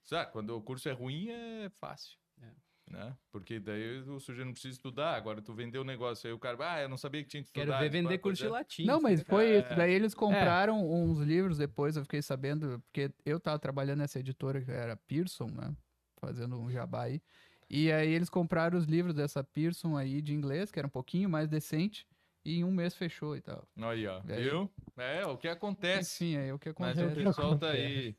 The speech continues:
Speaker 1: o pessoal tá aí.
Speaker 4: Então, pessoal, ó, pu-,
Speaker 3: Mas tem outra coisa, que é a Vernáculo agora, né?
Speaker 1: É, então, a Vernáculo é, definitivo. O sujeito estuda ali, obedece, né? Ele precisa
Speaker 4: Já
Speaker 1: da
Speaker 4: tem, já
Speaker 1: virtude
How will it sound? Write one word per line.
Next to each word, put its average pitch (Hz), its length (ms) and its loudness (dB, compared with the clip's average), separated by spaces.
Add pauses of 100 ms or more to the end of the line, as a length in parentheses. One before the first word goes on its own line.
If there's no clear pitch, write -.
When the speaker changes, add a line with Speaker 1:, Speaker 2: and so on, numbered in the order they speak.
(160)
Speaker 1:
o 107 100 -10
pessoal 107 440 -8
tá 113 140 -8
aí. 90 220 -10 (360)
Speaker 4:
Então, 233 140 -4
pessoal, 160 340 2
ó, 175 260 4
pu-, 143 220 -12 (560)
Speaker 3:
Mas 170 120 0
tem 208 120 2
outra 240 240 2
coisa, 170 440 4
que - 140 -8
é 135 120 0
a 139 60 0
Vernáculo 147 560 -4
agora, - 300 -12
né? - 100 -14 (640)
Speaker 1:
É, 127 240 -2
então, 131 340 -4
a 113 80 -2
Vernáculo 156 520 -2
é, 226 220 0
definitivo. 208 880 -6
O 110 80 -10
sujeito 156 420 -6
estuda 185 400 -6
ali, 175 200 -2
obedece, 151 760 0
né? 127 240 -6 (220)
Ele 107 100 -4
precisa 127 360 0
Speaker 4:
Já 196 60 4
Speaker 1:
da - 120 0
Speaker 4:
tem, 202 260 6
já 175 140 4
Speaker 1:
virtude 170 100 0